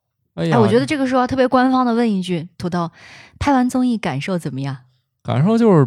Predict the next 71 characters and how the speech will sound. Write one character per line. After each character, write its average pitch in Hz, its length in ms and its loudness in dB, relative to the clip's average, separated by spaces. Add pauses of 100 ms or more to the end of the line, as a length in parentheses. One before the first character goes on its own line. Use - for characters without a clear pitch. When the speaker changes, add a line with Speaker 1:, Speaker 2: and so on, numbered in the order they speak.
(120)
Speaker 1:
疲 - 240 0
惫 214 240 6
啊！ 151 140 6
你 120 160 2
看 185 160 2
我 139 100 4
跟 202 160 6
你 190 80 6
们 127 160 8
录， 175 320 4
我 165 140 -2
都 247 100 -2
休 247 220 6
息 269 120 6
几 156 220 0
天 160 160 4
了， 247 140 6
我 220 80 6
都 175 100 6
没 143 140 6
睡， 147 360 4 (360)
我 202 80 6
都 214 80 6
没 214 120 6
睡 240 220 4
过 208 140 6
劲 240 140 4
儿 220 120 8
来。 117 300 2 (840)
啊， 110 180 -2
当 135 160 2
然 165 100 2
这 165 80 2
节 123 140 2
目 139 100 2
放 139 220 2
出 151 120 2
的 151 60 4
时 120 60 2
候， 120 100 4
这 123 160 0
电 127 160 0
视 127 160 -2
应 120 100 2
该 127 120 2
也， 113 180 0
也 - 200 -8
能 98 140 -4
看 143 240 -4
到， 104 180 -4
就 98 120 -8
是 95 100 -12
沙 156 200 0
漠 202 180 2
里 123 160 -2
面 - 160 -10
的 101 120 -6
那 92 120 -8
个 110 80 -12
事 - 160 -8
儿。 - 120 -6 (560)
哎， 151 140 2
这 165 140 2
四 160 260 -4
天 160 200 4
沙 160 200 2
漠 160 200 2
就 127 100 2
是 127 140 2
顶 113 240 -4
着 123 280 0